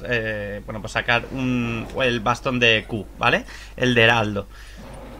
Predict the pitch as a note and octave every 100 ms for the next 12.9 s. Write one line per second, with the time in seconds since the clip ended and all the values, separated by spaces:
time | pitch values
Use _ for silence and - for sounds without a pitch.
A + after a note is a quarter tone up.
0 | - - A2 A#2+ G#2+ A#2 D#3 D#3 C3 D#3+
1 | F3+ F#3+ C#3+ C#3+ E3+ A#2 G#2 G2+ A2+ C#3+
2 | E3 F3+ G3+ G#3 F#3+ F#3 F#3 F3+ F3+ F#3+
3 | F#3+ - A#3+ B3 B3 C3+ C3+ D3 G3+ A3+
4 | - - G#2+ A2+ - - A2 G#2+ F#2+ -
5 | - D3 D#3 D#3+ D3+ F3+ G#3+ G3+ F3 F3
6 | F3 G3 F#3 F#3+ G#3 G#3+ - D#3+ E3+ F#3
7 | F3 E3+ F#3+ F3 F3 D#3+ D3 A#2+ F3+ F#3+
8 | G#3 A#3+ - - G#3 - - - - -
9 | D3 D3+ F#3+ G3+ G3 - G#3+ G3+ D#3 C#3
10 | C3 B2+ F#3+ G3 G3 G3 G3 E3 C3 C#3+
11 | F#3 F#3+ F3+ G3 G3 G3 G3 D#3+ C#3 C3
12 | B2+ C3+ E3+ F#3 F#3+ - G3 G#3